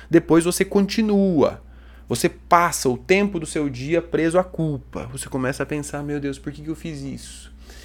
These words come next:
E de repente esse sentimento de culpa, ele vai se arrastar com você. Porque por mais que você tome a decisão novamente de, "Cara, eu vou ficar sem isso aqui.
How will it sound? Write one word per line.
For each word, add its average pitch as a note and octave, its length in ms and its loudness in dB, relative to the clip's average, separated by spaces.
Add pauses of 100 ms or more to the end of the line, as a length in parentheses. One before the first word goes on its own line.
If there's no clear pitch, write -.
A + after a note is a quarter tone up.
(100)
E - 60 -10
de C#3+ 80 2
repente E3 340 -2
esse - 80 -4
sentimento E3 480 -2
de B2+ 80 -6
culpa, F#3 400 0
ele B2+ 100 4
vai C3+ 140 4
se D3+ 120 -4
arrastar E3 440 2
com D#3+ 180 -2
você. C#3+ 340 -6 (1040)
Porque D3 200 -2
por E3+ 180 4
mais F3 300 4
que G3 100 -4
você D#3 480 2 (560)
tome G3 240 10
a F#3+ 40 6
decisão D3+ 800 4 (600)
novamente E3 720 4
de, B2 140 -8
"Cara, D3+ 260 0
eu B2+ 40 0
vou D3 100 -4
ficar - 260 -2
sem F3 400 -2
isso C3+ 160 -6
aqui. D3 320 -8